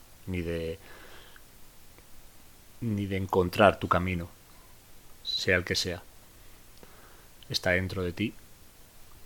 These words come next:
y, y hay que tomar acción y conciencia. Llevaba mucho tiempo sin estar por aquí y espero que os haya gustado esta reflexión de sábado once de febrero.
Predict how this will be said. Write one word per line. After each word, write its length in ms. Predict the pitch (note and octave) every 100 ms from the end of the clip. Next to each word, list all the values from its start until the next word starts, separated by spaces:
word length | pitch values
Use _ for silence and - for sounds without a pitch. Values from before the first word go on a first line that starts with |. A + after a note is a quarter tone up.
| - - - - - - - - - - - -
y, 840 | - F#2+ F2+ F2 F2 E2+ E2+ E2+ - - - -
y 80 | G#2
hay 100 | F#2
que 100 | F#2
tomar 260 | F#2 F2+ E2+
acción 420 | - - F2 D#2+ - - - - - - -
y 80 | G2+
conciencia. 640 | F#2+ E2+ - F2 D#2 F2+ - - - - - - - - - - - - - - - - - - - - - - - - - - -
Llevaba 180 | F#2+ F#2+
mucho 220 | G2 -
tiempo 220 | G2 F2+
sin 140 | -
estar 220 | F2 F#2 F2
por 120 | E2+
aquí 260 | F#2+ G#2 - - - - -
y 80 | G#2+
espero 280 | - G2+ F#2+
que 60 |
os 120 | F#2
haya 120 | F#2 F2+
gustado 380 | F2+ - F2+
esta 420 | F2 - F#2 F2+ F2
reflexión 680 | F2+ - F2 - F2+ F#2 - - - -
de 120 | G#2+
sábado 440 | - F#2 F2 F2 -
once 320 | G2 F#2 -
de 100 | E2+
febrero. 440 | - E2+ F2 E2+